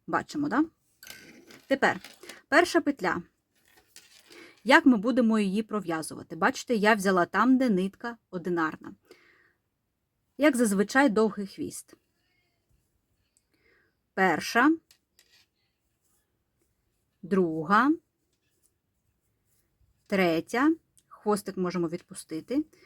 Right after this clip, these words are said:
четверта, п'ята. Тепер дивимося. Петлі в нас з одинарної нитки,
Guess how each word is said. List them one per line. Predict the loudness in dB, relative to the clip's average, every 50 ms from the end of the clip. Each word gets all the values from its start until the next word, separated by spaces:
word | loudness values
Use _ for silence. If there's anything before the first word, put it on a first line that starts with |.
| _ _ _ _
четверта, | -2 0 0 0 0 -2 -2 -2 -2 -2 -4 -4 -4 0 2 2 2 2 _ _ _ _ _ _ _ _ _ _ _ _ _ _ _ _ _ _ _ _ _
п'ята. | -4 0 2 2 2 2 -2 -4 -6
Тепер | -6 -2 0 0 2 4
дивимося. | 4 4 4 4 2 2 0 -2 -2 0
Петлі | 4 4 4 6 6 8
в | 10 10
нас | 10 10 8 6 4 0 -8
з | -12 -6 -4
одинарної | -2 0 2 2 2 2 0 0 0 -2 -2 0
нитки, | -2 -2 -4 -6 -10 -12 -10 -10 -10